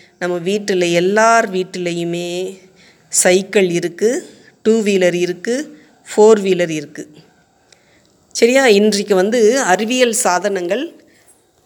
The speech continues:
அபரிமிதமாக நம்ம நாட்டுல வந்து மக்கள் கண்டுபிடிச்சிருக்காங்க. பெரிய பெரிய, அஹ், அறிவியல் அறிஞர்கள் கண்டுபிடிச்சிருக்காங்க.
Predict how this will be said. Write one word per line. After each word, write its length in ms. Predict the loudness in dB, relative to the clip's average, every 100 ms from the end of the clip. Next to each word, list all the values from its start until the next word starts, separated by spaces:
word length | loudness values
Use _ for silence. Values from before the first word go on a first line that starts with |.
| -8
அபரிமிதமாக 1040 | -4 0 0 0 0 0 2 0 2 0
நம்ம 280 | 0 0 0
நாட்டுல 680 | -2 -2 -2 -2 -2 -2 -2
வந்து 520 | -2 -2 -2 -2 -10 -20 -20 -20 _
மக்கள் 340 | -10 -2 0 0
கண்டுபிடிச்சிருக்காங்க. 880 | 0 -2 -4 -6 -6 -6 -4 -4 -4
பெரிய 300 | -2 -2 -2
பெரிய, 520 | -2 0 0 0 -4 -14 -20 -6
அஹ், 380 | -2 0 0 0
அறிவியல் 440 | 0 0 0 0
அறிஞர்கள் 500 | 0 0 0 0 -2
கண்டுபிடிச்சிருக்காங்க. 1000 | -4 -4 -4 -8 -8 -8 -8 -6 -4 -4